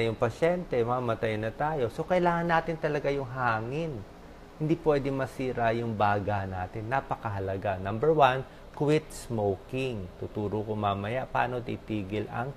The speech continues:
paninigarilyo. Kasi yung usok niyan, yung mga nicotine, nakakasira sa baga. Number two, avoid secondhand smoke. Kung ikaw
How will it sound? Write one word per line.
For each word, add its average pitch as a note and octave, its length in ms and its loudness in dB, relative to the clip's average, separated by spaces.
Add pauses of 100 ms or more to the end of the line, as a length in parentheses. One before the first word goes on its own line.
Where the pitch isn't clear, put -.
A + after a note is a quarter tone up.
paninigarilyo. G2 1040 -2 (320)
Kasi F3+ 400 0
yung E3+ 240 2
usok F3 400 2
niyan, D3 560 0
yung B2+ 80 -4
mga B2 480 2
nicotine, C#3+ 720 0
nakakasira C3 720 -2
sa G2 160 -8
baga. F#2 400 -6 (480)
Number A#2+ 400 2 (120)
two, D3+ 280 4 (320)
avoid A#2+ 560 4
secondhand A2+ 800 -2
smoke. - 560 0 (520)
Kung F3 240 6
ikaw D#3+ 320 8